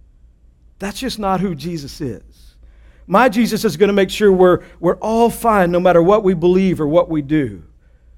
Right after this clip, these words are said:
I'm smarter than God, so I'll create my own Jesus. Here's the problem with that.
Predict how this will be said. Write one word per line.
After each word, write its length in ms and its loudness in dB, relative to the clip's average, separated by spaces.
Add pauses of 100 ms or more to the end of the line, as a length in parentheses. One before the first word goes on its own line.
(480)
I'm 140 -4
smarter 420 2
than 160 0
God, 400 -2
so 200 -4
I'll 220 2
create 420 0
my 80 -4
own 240 0
Jesus. 800 -8 (2250)
Here's 160 -12
the 80 -20
problem 420 -4
with 80 -16
that. 240 -20